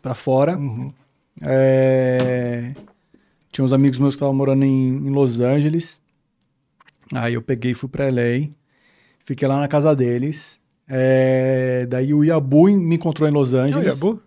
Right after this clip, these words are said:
Speaker 1: É.
Speaker 2: Ah, irado.
Speaker 1: E daí ele tava fazendo os Combo Rangers e tal, na,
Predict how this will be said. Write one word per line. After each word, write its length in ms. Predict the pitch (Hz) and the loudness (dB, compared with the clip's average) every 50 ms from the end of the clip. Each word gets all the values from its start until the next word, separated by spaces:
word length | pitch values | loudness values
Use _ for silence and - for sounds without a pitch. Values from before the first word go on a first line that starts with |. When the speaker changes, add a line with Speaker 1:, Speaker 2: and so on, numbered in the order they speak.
| _ _ | _ _
Speaker 1:
É. 240 | 143 131 127 117 110 | -4 -4 -4 -4 -4
Speaker 2:
Ah, 220 | - 202 226 220 170 | -6 -8 -6 -6 -6
irado. 320 | 147 139 147 156 160 139 - _ _ _ _ _ _ _ _ _ _ _ _ _ - | -4 -2 -2 -4 -4 -6 -10 _ _ _ _ _ _ _ _ _ _ _ _ _ -4
Speaker 1:
E 100 | 135 131 | -2 0
daí 1400 | 135 139 135 135 139 135 143 147 147 151 151 151 156 151 156 151 151 151 147 147 147 143 143 139 135 135 135 135 135 | 2 2 2 4 2 2 2 2 2 2 2 2 2 2 4 4 4 4 4 4 4 4 4 4 2 2 2 2 0
ele 120 | 135 131 131 | 0 0 2
tava 200 | 147 151 175 180 | 4 4 4 4
fazendo 220 | - 165 147 170 | 2 2 0 0
os 80 | 160 - | 0 0
Combo 260 | - 165 156 170 165 | 0 0 4 4 6
Rangers 440 | 147 139 139 156 185 190 170 147 139 | 6 6 4 4 2 2 2 2 0
e 40 | - | -2
tal, 260 | 131 127 143 170 196 | -2 0 0 0 0
na, 120 | 185 147 | 0 -2